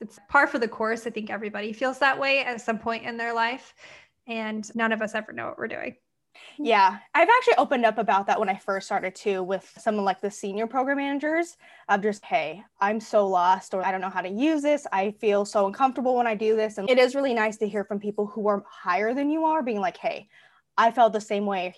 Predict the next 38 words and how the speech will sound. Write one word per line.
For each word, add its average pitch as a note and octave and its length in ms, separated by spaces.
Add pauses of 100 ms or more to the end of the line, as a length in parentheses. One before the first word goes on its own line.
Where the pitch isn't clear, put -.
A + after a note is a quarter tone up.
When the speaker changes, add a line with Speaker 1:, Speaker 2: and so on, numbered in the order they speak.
Speaker 2:
Here's B3 260
what G#3 120
I F#3+ 140
did," F#3+ 260
or, F#3 120
"Here's G#3+ 360
what G#3 100
helps G#3 340
me." G#3+ 440
That's A#3 320
been A#3+ 100
really G#3 220
nice F3+ 220
to - 80
hear F#3 140
from F3+ 160
other F3+ 200
people F#3+ 260
as F#3 80
well. F#3 220
And F3 240
you G3 160
realize, F3 400
like, E3 160
you're G#3+ 140
not F#3+ 180
alone. F3+ 400
And E3+ 100
what F#3+ 120
you G3 120
said, A#3+ 360 (280)
we G#3 100
all G3 140
go F#3 220
through - 200
it. - 160 (460)
Speaker 1:
We B3+ 160
do. A3+ 500